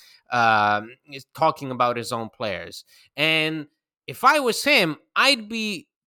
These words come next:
freaking out a little bit that nobody will satisfy my re-, real demands for the players, because this, it's pretty evident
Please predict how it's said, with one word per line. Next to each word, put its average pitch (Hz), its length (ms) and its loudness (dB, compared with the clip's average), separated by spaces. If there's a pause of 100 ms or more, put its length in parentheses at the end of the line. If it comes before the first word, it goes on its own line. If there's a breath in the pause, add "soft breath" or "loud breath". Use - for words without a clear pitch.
(240)
freaking 220 580 -6
out 190 240 0
a 143 80 0
little 135 220 2
bit 131 320 -2
that 131 120 2
nobody 127 680 2
will 117 220 -6
satisfy 131 720 0
my 113 180 -2
re-, 117 440 -4
real 139 340 -2
demands 117 440 -4
for 110 200 -8
the 101 40 -6
players, 95 300 -10
because 131 280 -10
this, 214 220 -6 (220 loud breath)
it's 160 140 -8
pretty 233 320 -4
evident 120 420 -2